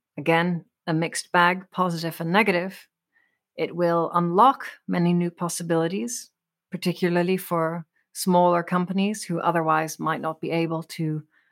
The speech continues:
afford a full-time receptionist, for example. But also, you know, a lot of people will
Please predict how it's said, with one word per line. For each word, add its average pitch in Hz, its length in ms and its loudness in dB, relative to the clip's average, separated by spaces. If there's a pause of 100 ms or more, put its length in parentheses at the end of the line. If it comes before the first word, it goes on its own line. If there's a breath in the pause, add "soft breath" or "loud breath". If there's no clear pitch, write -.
(140)
afford 269 500 4
a 165 100 -2
full-time 165 800 -4
receptionist, 170 760 -2
for 185 120 -4
example. 175 640 -2 (840)
But 220 100 6
also, 208 720 4 (200)
you 196 100 -2
know, 180 220 2
a 185 80 2
lot 190 200 4
of 190 100 -6
people 190 340 -2
will 185 460 0